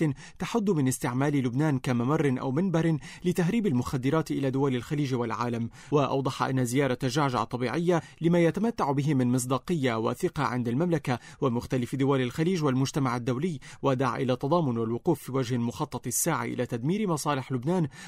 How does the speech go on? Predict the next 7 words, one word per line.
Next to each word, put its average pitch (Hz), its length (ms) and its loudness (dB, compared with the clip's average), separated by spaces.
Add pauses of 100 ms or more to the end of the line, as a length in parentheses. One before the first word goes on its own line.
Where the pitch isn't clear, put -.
وعلاقاته 160 600 0
التاريخية 135 640 -2 (200)
مع 107 260 0
دول 196 280 2
الخليج 180 460 0 (260)
ودول 113 540 2
الجوار. 113 680 -4